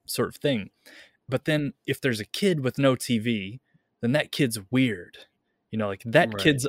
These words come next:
Speaker 1: on the outs with all the other kids who are just watching the same cartoons and stuff. And so I'm wondering if there's any sort of parallel to that with not having any social media interaction whatsoever as a child. Uh, you know,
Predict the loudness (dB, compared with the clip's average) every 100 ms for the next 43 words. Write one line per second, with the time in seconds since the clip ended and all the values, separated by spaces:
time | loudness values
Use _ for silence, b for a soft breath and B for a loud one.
0 | 2 4 6 6 4 2 -4 -6 -8 0
1 | 4 6 6 4 4 -2 -4 -2 -4 -6
2 | -4 -6 -4 -4 -2 -6 -6 -8 -8 -8
3 | -6 -8 -8 -10 -10 -12 -16 -16 -18 -20
4 | _ b b b b b -2 -2 0 2
5 | 2 0 -4 -6 -2 -2 0 0 0 0
6 | 0 -2 -4 -2 0 0 0 2 0 0
7 | -6 -2 0 2 2 0 -6 -6 -6 -6
8 | -8 -6 0 2 2 0 -2 -2 0 -2
9 | -4 -6 -2 0 0 0 0 0 -2 -4
10 | -4 -4 -2 -4 -8 _ -2 0 0 0
11 | -4 -4 -4 -2 -2 -2 -4 -4 -4 -4
12 | -2 0 2 0 -4 -10 -18 b b -10
13 | -6 -4 -6